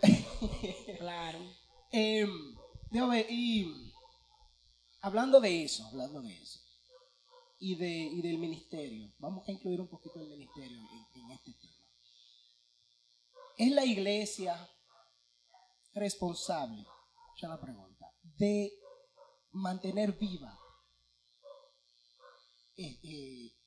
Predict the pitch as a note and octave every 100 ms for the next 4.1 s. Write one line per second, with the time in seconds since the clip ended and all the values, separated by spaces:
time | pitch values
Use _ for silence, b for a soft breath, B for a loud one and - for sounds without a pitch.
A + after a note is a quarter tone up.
0 | _ _ _ _ F3+ F3 D#3 C#3+ C3+ A#2
1 | G#2 G2 - _ _ _ _ _ _ _
2 | _ _ _ F3 E3 F#3 E3 - G3+ D3
3 | C3+ C3+ C#3+ D#3 D#3 D#3+ D3+ C3 G#2+ G2+